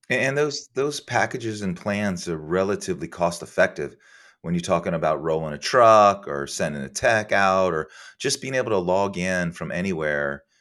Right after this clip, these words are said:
and, and adjust the controller or turn controllers on and off. It, it's, it's definitely been a, a benefit for my, me and my company.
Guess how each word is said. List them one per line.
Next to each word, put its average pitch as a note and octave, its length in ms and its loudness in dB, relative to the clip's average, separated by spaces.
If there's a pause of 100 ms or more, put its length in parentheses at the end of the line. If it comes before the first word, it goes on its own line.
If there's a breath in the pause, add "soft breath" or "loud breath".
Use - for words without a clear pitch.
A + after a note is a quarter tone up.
(220)
and, D#2 360 -8
and D#2 220 -10
adjust E2 420 -2
the E2 60 -6
controller D#2+ 460 -6
or C2+ 60 -6
turn D2+ 260 -8
controllers C#2 520 -10
on C2+ 160 -6
and B1 100 -10
off. B1 300 -6
It, A#1 160 -16
it's, - 440 -14 (400)
it's - 180 -12
definitely D#2 340 -4
been C2 240 -8
a, A#1 180 -12 (580)
a - 60 -20
benefit C#2+ 460 -6
for C2 100 -12
my, B1+ 380 -6
me D2 160 -8
and B1+ 100 -8
my B1+ 120 -6
company. A1+ 440 -16